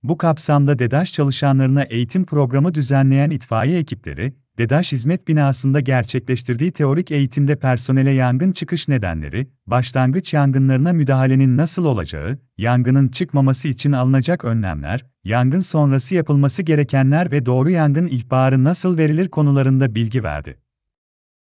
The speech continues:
Ekiplerin, dedaş yerleşkesinde gerçekleştirdiği tatbikatta oluşabilecek herhangi bir acil durumda yangın söndürme, yaralıyı sedye yardımı ile tahliye etme ve mahsur kalanları kurtarma faaliyetleri canlandırıldı.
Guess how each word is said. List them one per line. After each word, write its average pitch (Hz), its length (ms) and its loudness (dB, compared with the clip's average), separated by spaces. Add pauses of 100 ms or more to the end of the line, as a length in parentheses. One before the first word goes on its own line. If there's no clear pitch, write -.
(220)
Ekiplerin, 120 800 -2
dedaş 123 440 0
yerleşkesinde 135 720 0
gerçekleştirdiği 120 920 -2
tatbikatta 127 640 -2
oluşabilecek 127 840 -2
herhangi 135 440 -2
bir 147 200 2
acil 135 240 0
durumda 135 360 2
yangın 117 400 0
söndürme, 95 720 -4 (100)
yaralıyı 135 440 2
sedye 131 340 -2
yardımı 147 400 2
ile 151 220 2
tahliye 127 480 0
etme 143 300 0
ve 135 100 2
mahsur 117 420 0
kalanları 143 520 2
kurtarma 139 480 -2
faaliyetleri 135 680 0
canlandırıldı. 87 800 -4